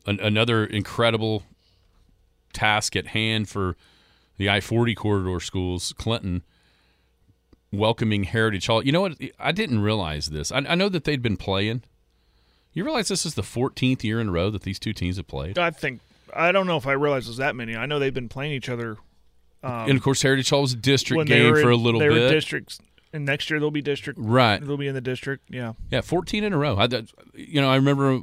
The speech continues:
Speaker 1: you know, with, with Sterling Shepard and Barry Sanders playing
Speaker 2: Yep.
Speaker 1: back then,
Speaker 2: Yep.
Speaker 1: and I just didn't, maybe it kinda just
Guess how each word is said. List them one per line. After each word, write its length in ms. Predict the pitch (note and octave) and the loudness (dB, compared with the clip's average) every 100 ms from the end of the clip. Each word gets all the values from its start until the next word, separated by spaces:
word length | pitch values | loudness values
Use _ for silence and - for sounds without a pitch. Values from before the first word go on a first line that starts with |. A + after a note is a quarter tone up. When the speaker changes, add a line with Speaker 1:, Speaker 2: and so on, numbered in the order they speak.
| - | -4
Speaker 1:
you 120 | B2 | -6
know, 160 | G2 | -2
with, 320 | G#2 G#2 - - | -2 -2 -6 -16
with 180 | G3 G#2+ | -14 -8
Sterling 480 | - - G#2 G#2 G#2 | -6 -2 0 0 -2
Shepard 400 | - G#2+ A2+ G#2+ | 0 -2 -2 -2
and 80 | G2 | 0
Barry 240 | G2 G2+ | 0 0
Sanders 520 | - G2 G2 G2 G2+ | 0 -2 -2 -4 -6
playing 240 | - G#2 E2+ | -6 0 2
Speaker 2:
Yep. 100 | G2 | 4
Speaker 1:
back 220 | G2+ - | 2 2
then, 400 | G2 F#2 G2+ A2+ | -2 0 0 -2
Speaker 2:
Yep. 180 | - B2+ | -4 -2
Speaker 1:
and 280 | G2 F#2 - | -2 -2 -6
I 80 | D#2 | -10
just 240 | E2+ F#2 - | -8 -8 -6
didn't, 320 | F#2 E2+ - - _ _ _ _ - | -6 -6 -10 -20 _ _ _ _ -6
maybe 160 | F2+ | -4
it 80 | F2 | -4
kinda 260 | G#2 F2+ D#2+ - D3 _ _ _ _ _ _ | -2 -4 -4 -10 -20 _ _ _ _ _ _
just 260 | - E2+ - | -12 -12 -12